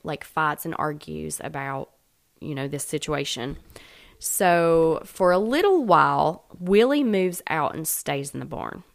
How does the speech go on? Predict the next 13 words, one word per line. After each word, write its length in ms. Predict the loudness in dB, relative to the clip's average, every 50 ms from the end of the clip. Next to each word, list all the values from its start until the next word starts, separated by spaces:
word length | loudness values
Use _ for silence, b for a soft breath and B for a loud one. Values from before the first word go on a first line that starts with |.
| _ _
He 100 | -8 -8
sleeps 320 | -6 -4 -4 -4 -4 -4 -6
on 100 | -8 -6
top 240 | -4 -6 -6 -6
of, 200 | -8 -12 -14 -14 -18 _ _ _
of 180 | -4 -4 -4 -2
these 220 | -2 -2 -2 -2
freezers. 600 | -2 -2 -2 0 -2 -2 -6 -8 -8 -8 -10 -12 -16 _ _ _ _ _ _ _ _ _ _ _ _ _ _ _ -20 -20 _ -8
Well, 400 | -2 0 2 2 2 2 0 -2 B B B B B B B -4
Dave 300 | 2 4 4 4 4 4
owning 360 | 2 2 2 0 0 0 2 2
these, 500 | 2 2 2 0 -4 -4 -6 -6 -8 -12 _ -6 -4
um, 420 | -2 0 0 0 0 -2 -4 -8